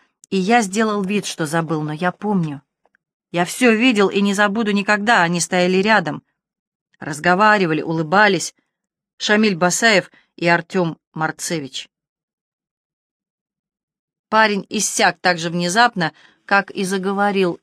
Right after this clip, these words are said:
и вновь откинулся на кровать. "А ты пробовал кому-нибудь рассказать?" дрогнувшим голосом спросил врач. "Конечно".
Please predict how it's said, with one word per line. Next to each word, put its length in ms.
и 100
вновь 280
откинулся 520
на 100
кровать. 480
"А 140
ты 160
пробовал 500
кому-нибудь 500
рассказать?" 760
дрогнувшим 560
голосом 380
спросил 420
врач. 400
"Конечно". 720